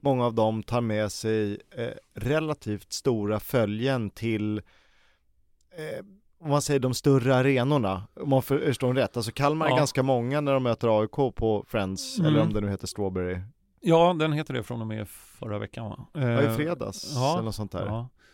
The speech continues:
Speaker 2: Det kommer ta ett tag att vänja sig vid, kan jag säga. Ehm,
Speaker 1: Får du
Speaker 2: men
Speaker 1: skit, får du skit om du säger Friends Arena i sändning?
Speaker 2: Ja, d-, men man ska ju inte säga fel,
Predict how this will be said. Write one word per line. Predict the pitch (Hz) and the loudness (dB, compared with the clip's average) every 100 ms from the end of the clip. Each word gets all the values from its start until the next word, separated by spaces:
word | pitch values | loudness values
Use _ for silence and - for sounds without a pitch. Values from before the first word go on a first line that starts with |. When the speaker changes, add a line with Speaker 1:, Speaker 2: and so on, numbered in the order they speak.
| _ _ | _ _
Speaker 2:
Det | 139 | -6
kommer | 127 123 | -2 -4
ta | 110 104 | -2 -4
ett | |
tag | - 104 101 | -2 -6 -6
att | |
vänja | 101 98 98 | -8 -8 -10
sig | 113 | -10
vid, | 107 - | -10 -12
kan | - | -12
jag | 104 | -10
säga. | 107 101 - - | -10 -12 -6 -2
Ehm, | 113 110 107 107 104 107 104 107 107 104 - _ | 0 0 0 -2 -2 -2 -2 -4 -4 -4 -8 _
Speaker 1:
Får | 131 | 2
du | |
Speaker 2:
men | 131 | 4
Speaker 1:
skit, | 156 - | 2 0
får | - | 2
du | 139 | 2
skit | 143 160 | 2 -4
om | 170 | -2
du | 151 | -2
säger | 127 110 | 0 -2
Friends | - 107 107 | -2 -6 -2
Arena | 107 110 117 | -4 -4 -6
i | |
sändning? | 101 107 117 92 | -8 -8 -8 -8
Speaker 2:
Ja, | 151 | -6
d-, | 127 131 135 151 | -6 -6 -10 -8
men | 147 147 156 | -2 0 2
man | 151 | 2
ska | 147 131 151 | -2 -2 -2
ju | |
inte | 202 - | -2 -4
säga | 117 | -6
fel, | 107 113 110 | -6 -8 -12